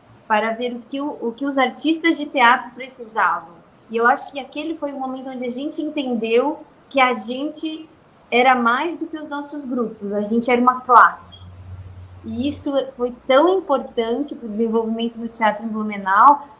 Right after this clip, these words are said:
que é muito legal estar presente nesse dia, sabe? É... Vendo toda essa história da T B T.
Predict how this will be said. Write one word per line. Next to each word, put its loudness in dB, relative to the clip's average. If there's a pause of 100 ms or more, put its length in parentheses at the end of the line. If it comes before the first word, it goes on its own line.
que 0
é 0
muito -2
legal 4
estar -8
presente -10
nesse -6
dia, -6
sabe? 0 (540)
É... 0 (1120)
Vendo -2
toda 0
essa 0
história 0
da -8
T -8
B -4
T. -8